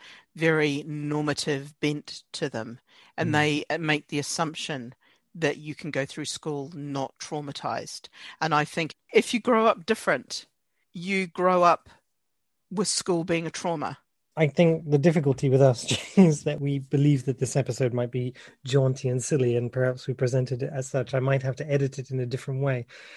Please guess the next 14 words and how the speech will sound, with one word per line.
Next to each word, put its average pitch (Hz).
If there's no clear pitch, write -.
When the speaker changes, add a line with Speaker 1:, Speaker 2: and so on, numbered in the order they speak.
Speaker 2:
because 139
I 139
think 143
there 135
is 127
a 131
whole 135
episode 135
on 117
this 113
that 143
we 127
could 120
do 120